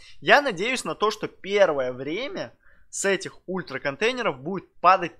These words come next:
так же круто, как падало с коинбоксов. Вы помните, да, когда там вышли только-только коинбоксы, там много людей нафармили большое количество тан-,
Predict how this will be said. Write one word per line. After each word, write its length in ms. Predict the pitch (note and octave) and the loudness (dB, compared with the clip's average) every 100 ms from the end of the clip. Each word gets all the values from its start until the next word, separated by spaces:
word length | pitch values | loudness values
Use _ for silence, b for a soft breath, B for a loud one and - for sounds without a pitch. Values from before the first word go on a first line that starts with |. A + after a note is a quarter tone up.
| _ | _
так 360 | E3+ E3+ D#3+ - | 6 8 8 2
же 140 | A#2+ | -10
круто, 640 | - C#3+ G#3+ D4 F3+ A#2 b b - | -12 -10 -10 -4 -4 -4 b b -8
как 220 | C#3+ - | -8 6
падало 440 | E3 G3+ G#3+ F#3+ | 8 8 4 -2
с 80 | - | -2
коинбоксов. 640 | E3 D#3+ C#3 C3 - - - | -4 -4 -4 -6 -8 -14 -12
Вы 120 | C#3+ | -10
помните, 440 | D3 D3 B2 G#2+ A#2 | -4 -6 -6 -14 -2
да, 180 | C#3+ F#3+ | 0 0
когда 300 | C#3+ B2+ B2+ | -6 -8 -8
там 180 | B2 B B B | -12 B B B
вышли 300 | D#3+ - C3 | -6 -6 -4
только-только 500 | D#3 C3+ C3+ C3 C3+ | -4 -4 -8 -10 -6
коинбоксы, 480 | E3 E3+ C#4 C#4+ F3+ | -6 -2 -2 -2 -2
там 180 | D#3 | -2
много 380 | D3 F#3 D3 B2 B B B | 0 -2 -2 -6 B B B
людей 300 | E3 D#3+ F3 | -8 -4 -4
нафармили 500 | D3+ C3+ D3+ E3 D3 | -4 -4 -4 -4 -8
большое 360 | B2+ C#3+ C#3 D#3+ | -4 -4 -2 -4
количество 380 | C#3 C3+ - C3 | -6 -10 -10 -8
тан-, 220 | D3 | -6